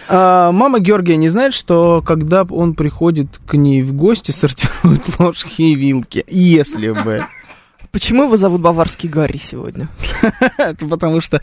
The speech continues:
Speaker 1: э, Харри, кстати, что странно, я недавно тоже об этом задумывался. Есть такой футболист Харри Кейн,
Speaker 2: Так.
Speaker 1: английский.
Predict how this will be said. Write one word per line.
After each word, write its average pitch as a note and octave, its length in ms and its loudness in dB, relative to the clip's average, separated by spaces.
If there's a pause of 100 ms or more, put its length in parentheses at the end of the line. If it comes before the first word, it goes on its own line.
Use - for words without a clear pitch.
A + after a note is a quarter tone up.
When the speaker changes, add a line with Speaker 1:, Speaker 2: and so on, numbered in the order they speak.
(280)
Speaker 1:
э, C#3 500 2
Харри, G#3+ 520 0
кстати, - 380 -4
что D3 240 -10
странно, A#2+ 480 -2
я G2+ 100 -4
недавно A#2 360 -2
тоже G2+ 180 -8
об F#2+ 140 -4
этом G2+ 200 -4
задумывался. A#2 680 -2 (100)
Есть B2 200 -2
такой A#2+ 180 -8
футболист G3 340 -2
Харри C3 260 -2
Кейн, - 320 -12 (300)
Speaker 2:
Так. D#3 220 -4
Speaker 1:
английский. A#2+ 540 -2